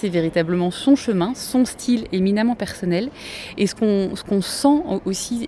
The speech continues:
euh, assez fortement dans l'exposition, c'est son grand talent de coloriste. Euh, et, et dès les premières années, il, il, il fait vraiment dire quelque chose aux couleurs et véritablement la façon dont il utilise les, les, les couleurs en fait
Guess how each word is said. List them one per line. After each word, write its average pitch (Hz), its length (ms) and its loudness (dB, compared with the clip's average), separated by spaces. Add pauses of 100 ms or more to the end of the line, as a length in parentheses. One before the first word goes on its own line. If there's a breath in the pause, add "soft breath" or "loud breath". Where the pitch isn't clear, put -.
euh, 180 160 -2
assez 185 220 -2
fortement 214 400 -2
dans 202 120 0
l'exposition, 185 580 -2
c'est 240 120 -2
son 185 180 -2
grand 175 260 0
talent 220 240 2
de 208 80 2
coloriste. 190 680 -2 (880 loud breath)
Euh, 170 400 8
et, 196 260 4
et 190 40 6
dès 226 140 8
les 254 120 6
premières 202 420 0
années, 160 160 2 (440 loud breath)
il, 190 220 4
il, 175 240 0
il 170 180 0
fait 294 260 4
vraiment 226 320 4
dire 202 240 0
quelque 190 260 0
chose 185 260 -2
aux 180 60 2
couleurs 185 440 2 (360 loud breath)
et 185 220 4
véritablement 214 600 2
la 202 120 2
façon 247 380 2
dont 220 100 4
il 190 200 -4
utilise 214 440 -2
les, 180 160 -2
les, 175 160 -4
les 170 100 0
couleurs 196 340 0
en 208 60 -2
fait - 140 -6